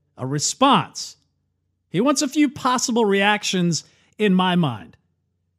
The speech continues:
I think he wants to lure Trump to the Twitter sphere get 'em all riled up. Get 'em out there bashing 'em,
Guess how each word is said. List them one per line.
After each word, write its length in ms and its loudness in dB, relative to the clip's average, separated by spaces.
I 60 -4
think 160 -4
he 80 4
wants 380 2
to 160 0
lure 360 2
Trump 440 0
to 120 0
the 100 0
Twitter 340 0
sphere 500 -4
get 120 2
'em 100 6
all 240 6
riled 360 6
up. 320 0
Get 140 2
'em 80 6
out 180 4
there 160 2
bashing 600 2
'em, 260 4